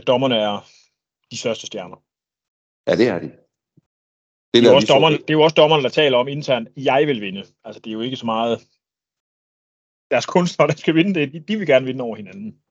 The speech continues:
Speaker 1: ikke?
Speaker 2: Nå, okay. Yes,
Speaker 1: Så,
Speaker 2: yes.
Speaker 1: det er der, vi
Speaker 2: Ja.
Speaker 1: er.
Speaker 2: Ja.
Speaker 1: Nå, men det er du ikke nedtrykt over. Jamen,
Speaker 2: Overhovedet ikke.
Speaker 1: øhm, der er jo sådan set heller ikke noget at være nedtrykt over i forhold til V B for øjeblikket. De vandt, øh, et nul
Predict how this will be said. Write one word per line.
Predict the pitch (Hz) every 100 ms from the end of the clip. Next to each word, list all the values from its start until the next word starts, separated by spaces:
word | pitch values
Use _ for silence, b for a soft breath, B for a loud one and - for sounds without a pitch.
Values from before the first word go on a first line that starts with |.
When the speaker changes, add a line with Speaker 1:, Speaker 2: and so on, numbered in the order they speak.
| _
Speaker 1:
ikke? | 101 -
Speaker 2:
Nå, | 80
okay. | 107 85 - - _ _ _ _ _ _ -
Yes, | 57 -
Speaker 1:
Så, | - 60
Speaker 2:
yes. | 64 - - - -
Speaker 1:
det |
er | 175
der, | 175
vi | 127
Speaker 2:
Ja. |
Speaker 1:
er. | 107 - _ _ - B B B
Speaker 2:
Ja. |
Speaker 1:
Nå, | 185
men | 170
det | 240
er |
du | 214
ikke | 214
nedtrykt | 190 160 147
over. | 135 110 - B B B B
Jamen, | 190 214
Speaker 2:
Overhovedet | 220 185 180 175
ikke. | 170 156
Speaker 1:
øhm, | 151 143 _ _ _ _
der | 170
er |
jo | 151
sådan | 165
set | 165
heller | 190 208
ikke |
noget | 196
at | 196
være | 160
nedtrykt | 185 - 165
over | 175 165
i | 139
forhold | 165 156
til | 139
V | 165 160
B | 139
for | 131
øjeblikket. | 131 135 135 156
De | 202
vandt, | 160 160
øh, | 123 120
et | 170
nul | 156 147